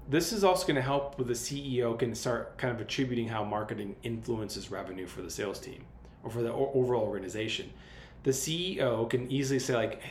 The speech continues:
"So, cool, we've got this, you know, C M O, we're paying him six figures, and he's, you know, put in these strategies, and these strategies have del-, you know, generated this many leads, and we've become more efficient in these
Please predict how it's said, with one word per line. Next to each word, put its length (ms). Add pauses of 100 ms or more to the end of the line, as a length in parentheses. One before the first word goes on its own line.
(100)
"So, 420 (540)
cool, 260
we've 240
got 220
this, 420
you 100
know, 80
C 280
M 100
O, 160
we're 80
paying 320
him 100
six 240
figures, 600 (440)
and 640 (180)
he's, 400 (180)
you 100
know, 360 (180)
put 180
in 140
these 180
strategies, 580
and 80
these 140
strategies 320
have 120
del-, 220
you 120
know, 260
generated 460
this 160
many 160
leads, 460 (360)
and 140
we've 100
become 220
more 160
efficient 400
in 60
these 180